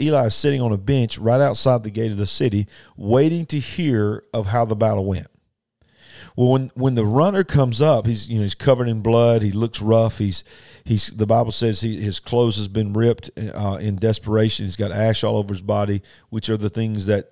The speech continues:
in those days and, uh, times that they did when they were in despair. So he knew it was not gonna be a good report. He asked him, "What's going on?" And this young guy says, "Well, to be honest with you, it's been horrible. We've, we've,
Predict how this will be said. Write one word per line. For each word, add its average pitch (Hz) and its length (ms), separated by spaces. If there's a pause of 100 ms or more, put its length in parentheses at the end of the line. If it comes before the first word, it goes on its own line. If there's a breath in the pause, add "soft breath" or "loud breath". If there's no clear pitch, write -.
in 104 140
those 101 180
days 101 280
and, 95 180 (160)
uh, 98 160
times 107 380
that 90 100
they 101 120
did 101 360 (320 soft breath)
when 101 120
they 107 120
were 101 60
in 101 60
despair. 95 600 (300)
So - 160
he 120 100
knew 143 180
it 123 60
was 107 100
not 113 220
gonna 113 100
be 110 100
a 104 40
good 101 180
report. 98 420 (240 loud breath)
He 123 140
asked 127 220
him, 117 100
"What's 127 220
going 117 240
on?" 117 200 (300 loud breath)
And 110 140
this 117 180
young 110 160
guy 104 180
says, 95 440 (400)
"Well, 104 320 (1120)
to 90 60
be 107 100
honest 110 280
with 113 160
you, 101 160
it's - 120
been 104 240
horrible. 92 580
We've, 101 240
we've, 101 240